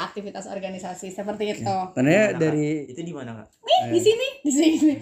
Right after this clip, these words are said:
Speaker 1: Nih, kalau teman-teman mau tahu, sekret pertama Forum Tangsel tuh tahun dua ribu enam belas ada dekat kantor wali kota Tangsel, dia di Jalan Maruga nomor tujuh dua.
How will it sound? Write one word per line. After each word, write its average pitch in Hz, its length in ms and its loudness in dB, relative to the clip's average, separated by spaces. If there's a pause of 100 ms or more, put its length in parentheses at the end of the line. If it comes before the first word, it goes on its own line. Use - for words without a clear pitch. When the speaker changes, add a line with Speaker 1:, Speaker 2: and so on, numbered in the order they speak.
(180)
Speaker 1:
Nih, 330 120 -4
kalau 294 200 2
teman-teman 285 460 2
mau 285 180 2
tahu, 262 300 -2 (300)
sekret 269 360 -4
pertama 254 400 -2
Forum 254 300 0
Tangsel 247 320 -4
tuh 294 180 0
tahun 247 240 -2
dua 220 100 0
ribu 214 140 0
enam 214 160 -2
belas 233 220 -2
ada 214 240 -6
dekat 233 300 -6
kantor 196 280 -6
wali 190 140 -4
kota 190 200 -6
Tangsel, 190 520 -4
dia 202 120 0
di 208 140 -2
Jalan 190 300 -6
Maruga 185 500 -6 (320)
nomor 240 640 -2
tujuh 233 340 -4
dua. 220 300 -2